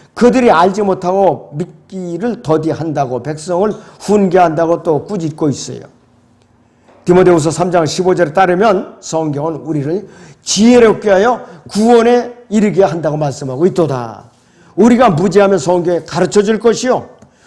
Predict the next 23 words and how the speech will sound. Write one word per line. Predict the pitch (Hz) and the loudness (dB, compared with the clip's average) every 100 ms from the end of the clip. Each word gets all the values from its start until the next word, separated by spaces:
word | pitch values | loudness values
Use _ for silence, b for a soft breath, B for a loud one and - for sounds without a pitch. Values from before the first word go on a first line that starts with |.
| b | b
우리가 | 196 247 254 247 - | 0 2 4 4 2
길을 | 208 226 214 151 | -2 0 -2 0
잃으면 | 220 262 220 262 202 120 - | 2 4 4 4 2 -4 -16
성경의 | - - 160 143 147 131 | -14 -6 -4 -4 -8 -10
집으로 | - 131 131 | -12 -12 -10
인도해 | 117 123 202 196 156 190 156 | -12 -8 -6 -6 -6 -4 -4
주며, | - 220 247 165 113 104 b b b | -4 0 0 0 -4 -12 b b b
우리가 | 160 175 175 156 - | -2 -2 0 -2 -2
탈이 | - 208 214 214 | -6 0 0 2
나면 | 208 220 220 | 0 0 -2
성경이 | - 170 165 147 151 | -2 -2 -2 -4 -6
고쳐줄 | 135 - 120 135 147 196 | -8 -12 -10 -6 -4 0
것이요, | 226 196 147 104 - b b b | 0 -2 -8 -12 -16 b b b
우리가 | 175 247 254 220 | 2 4 4 2
고달플 | - 147 165 156 160 160 | 0 -2 0 -2 -6 -6
때 | 202 208 | -4 -4
성경이 | 156 160 156 165 127 | -2 -4 -4 -6 -6
위로해 | 131 175 208 226 | -4 0 2 2
주고, | 196 214 226 - B B B | 0 0 0 0 B B B
기운이 | - 214 254 262 254 247 | -2 2 4 4 4 2
쇠할 | - 180 160 151 - | 0 -2 0 0 0
때 | 202 180 | 0 0
소생시키며, | - - - 202 220 - 233 247 180 | -4 -16 -10 -8 -8 -8 0 2 0